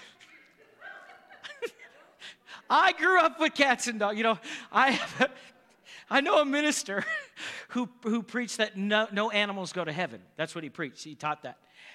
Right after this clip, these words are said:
And his, his, uh, he was asking his congregation one day, he was saying, "You don't," he was talking about being in a church and that you don't agree with everything that's taught all the time,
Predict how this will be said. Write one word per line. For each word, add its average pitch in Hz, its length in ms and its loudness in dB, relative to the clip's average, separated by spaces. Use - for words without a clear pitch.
And 190 160 2
his, 180 340 0
his, 180 460 -2
uh, 143 240 0
he 208 120 -2
was 196 160 -2
asking 202 380 0
his 180 140 -10
congregation 180 680 -6
one 147 160 -10
day, 147 80 -4
he 143 60 -6
was 131 100 -12
saying, 151 300 -10
"You 202 100 2
don't," 254 280 0
he 196 120 -2
was 202 120 -6
talking 240 240 -2
about 185 180 -2
being 190 180 -4
in 170 60 -8
a 160 60 -8
church 196 300 -4
and 175 80 -4
that 165 100 -4
you 170 60 -8
don't 202 200 0
agree 202 380 0
with 175 200 -2
everything 165 360 -4
that's 147 220 -10
taught 190 340 -6
all 147 100 -6
the 131 120 -10
time, 156 280 -8